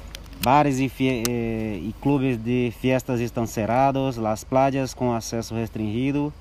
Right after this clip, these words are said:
En mi opinión, las medidas hacen algún efecto a la prevención. Y además, la mayoría de la gente ha obedecido. Por un lado, las,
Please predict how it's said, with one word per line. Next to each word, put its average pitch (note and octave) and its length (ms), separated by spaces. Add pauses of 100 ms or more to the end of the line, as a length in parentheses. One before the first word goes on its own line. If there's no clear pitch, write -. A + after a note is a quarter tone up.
(680)
En C3 140
mi D3+ 120
opinión, D#3+ 480
las E3 180
medidas D3+ 400
hacen D3 460 (100)
algún B2 300
efecto C#3+ 880
a A2 120
la A2 380
prevención. G#2 560 (1700)
Y B2 100
además, D3+ 540
la D3+ 140
mayoría C#3+ 260
de D3+ 100
la C#3 160
gente D3 380
ha D3 80
obedecido. A#2+ 800
Por B2+ 140
un C3+ 100
lado, E3+ 280
las, D#3 220